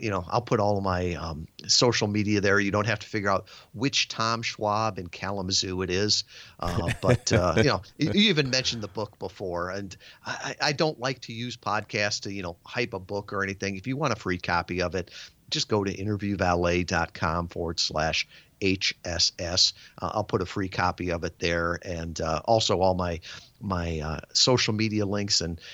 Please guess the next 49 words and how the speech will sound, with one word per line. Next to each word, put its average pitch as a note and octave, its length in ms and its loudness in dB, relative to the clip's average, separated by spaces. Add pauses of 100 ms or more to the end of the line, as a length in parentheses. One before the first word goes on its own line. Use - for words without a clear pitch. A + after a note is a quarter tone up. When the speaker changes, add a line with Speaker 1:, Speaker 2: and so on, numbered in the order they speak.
Speaker 1:
if - 220 -12
any D3 180 4
of A#2+ 60 4
this A#2 160 4
resonated G#2 640 2
with G#2 260 0
you, G#2+ 240 2
if F2 160 -6
you're G2 100 -2
thinking, F#2+ 440 0
"Wow, E2 300 4 (300)
I A#2 100 2
could A2 200 -2
use G#2+ 200 -4
this G2+ 200 -4
for - 120 -8
my D2+ 180 -10
brand, G2+ 500 -2
I F#2 100 0
could F#2 160 -6
use F#2+ 200 -2
this G2 260 0
for - 140 -8
my D#2+ 120 -4
company," F2+ 560 0 (300)
uh, F2 240 -2
let's C#3 180 0
jump D3+ 220 2
on C#3 120 2
the B2+ 60 0
phone, B2 280 0
let's A2+ 200 2
talk, A#2 380 0
and, D#2+ 200 -8
and G#2 120 -10
we'll G2 120 -6 (140)
look A#2 220 0
at F#2+ 200 -2
your E2+ 200 -2 (260)
message, A2 520 0
market, G2 360 -2
and F2 80 -12
machine G#2 420 -2
to E2+ 140 -4
predict F#2+ 460 -4
what F#2+ 160 -2
kind F2+ 200 -2
of - 60 -2
success - 480 2